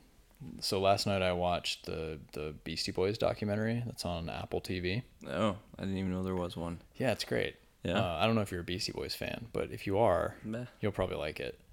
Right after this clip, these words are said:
Speaker 2: Are you a Beastie Boys fan?
Speaker 1: Yeah, I am.
Speaker 2: Of course.
Speaker 1: You're too young probably for the Beastie Boys,
Speaker 2: Mm-hmm.
Speaker 1: right? Yeah.
Speaker 2: Yeah, I know. I mean, obviously I know who the Beastie Boys are, but
Speaker 1: Yeah, yeah. Oh, so, so, like, you know, I've been on a,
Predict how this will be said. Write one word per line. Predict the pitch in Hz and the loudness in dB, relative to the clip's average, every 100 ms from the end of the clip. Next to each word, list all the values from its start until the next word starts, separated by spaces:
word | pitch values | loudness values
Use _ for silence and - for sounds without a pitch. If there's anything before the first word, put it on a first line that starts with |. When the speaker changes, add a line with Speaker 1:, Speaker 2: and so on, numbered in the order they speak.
| - | -2
Speaker 2:
Are | 98 | 2
you | 98 113 | 4 4
a | |
Beastie | 107 110 - | 2 0 0
Boys | 110 110 123 | -2 -2 -4
fan? | 131 | 2
Speaker 1:
Yeah, | 107 | 6
I | 95 90 85 | 6 4 0
am. | 80 - - - | -4 -10 -20 -8
Speaker 2:
Of | |
course. | 104 90 - - | -6 -6 -10 -6
Speaker 1:
You're | 120 107 | 0 2
too | - | 6
young | 104 95 87 | 6 6 2
probably | - 82 78 85 | -2 -4 -2 -4
for | - | -4
the | 87 | -6
Beastie | 90 87 90 | -4 -4 0
Boys, | 101 104 | 4 6
Speaker 2:
Mm-hmm. | 123 | 8
Speaker 1:
right? | 123 - - - - | 6 4 -10 -16 -4
Yeah. | 92 87 - - - - - - - | -2 -2 -6 -16 -20 -20 -16 -10 2
Speaker 2:
Yeah, | 104 95 92 - | 6 6 4 0
I | 170 | 4
know. | 107 104 - | 6 6 4
I | |
mean, | 95 | 4
obviously | 92 92 90 87 | 2 2 0 -2
I | 87 | -4
know | 87 87 87 - | -4 -4 -6 -6
who | |
the | 87 | -8
Beastie | - 87 - | -6 -8 -8
Boys | - 73 71 | -6 -6 -6
are, | 69 64 | -8 -8
but | - - | -6 -4
Speaker 1:
Yeah, | 50 | -2
yeah. | - - | -4 2
Oh, | 110 107 | 8 8
so, | 98 123 120 | 8 6 6
so, | - 127 | 4 4
like, | 110 | 6
you | 113 | 4
know, | 95 | 4
I've | 87 90 | 6 4
been | 98 87 | 2 -2
on | 80 | -2
a, | 76 | -4